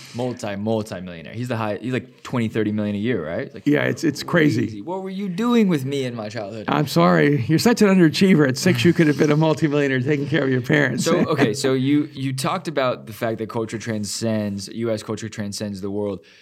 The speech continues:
Speaker 1: but why? So you're saying L A was the epicenter because of film and television?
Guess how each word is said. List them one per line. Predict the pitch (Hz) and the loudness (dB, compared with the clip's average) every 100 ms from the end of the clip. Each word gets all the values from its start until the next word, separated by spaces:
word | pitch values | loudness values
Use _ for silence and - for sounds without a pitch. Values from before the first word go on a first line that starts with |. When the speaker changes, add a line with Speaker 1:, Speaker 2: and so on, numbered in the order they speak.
| _ _ | _ _
Speaker 1:
but | 117 | -6
why? | 113 123 127 131 131 | -2 -2 0 -2 -4
So | 131 | -4
you're | 127 131 | -4 -4
saying | 127 123 113 143 | -4 -4 -6 -4
L | 165 170 | 0 2
A | 160 | 2
was | 143 | 0
the | 123 | -2
epicenter | 110 110 117 110 | -4 -4 -6 -6
because | 110 101 | -6 -10
of | |
film | - 101 | -8 -8
and | 95 | -8
television? | 85 69 62 - | -12 -14 -18 -20